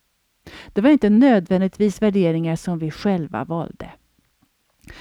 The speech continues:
Och egentligen är ju inte det så konstigt, eller hur? Normer och värderingar lämnar avtryck och lämnas över.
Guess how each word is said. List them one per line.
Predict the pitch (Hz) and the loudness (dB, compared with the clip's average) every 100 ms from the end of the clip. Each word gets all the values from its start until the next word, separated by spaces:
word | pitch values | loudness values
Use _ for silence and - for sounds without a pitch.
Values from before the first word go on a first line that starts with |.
| - | -20
Och | - 262 | 0 4
egentligen | 262 294 294 - 285 277 - | 4 4 4 2 0 0 0
är | 170 | -2
ju | 165 190 | 0 -2
inte | 185 - 165 | -4 -4 -4
det | 123 | -6
så | - 165 | -8 -6
konstigt, | 214 165 147 - - | -4 -4 -6 -12 -10
eller | 127 156 | -10 -6
hur? | 156 - - - - | -8 -10 -20 -20 -6
Normer | 208 226 285 262 247 | 0 4 4 4 4
och | 220 | 2
värderingar | 196 202 226 226 202 180 180 | 0 2 0 0 0 0 0
lämnar | 190 185 | 0 0
avtryck | 190 233 180 - - 247 - | -2 -2 -2 -6 -6 -6 -2
och | 185 | 0
lämnas | 190 208 233 - - | 2 2 0 -2 -4
över. | 262 320 180 - 196 | -4 -2 -6 -6 -10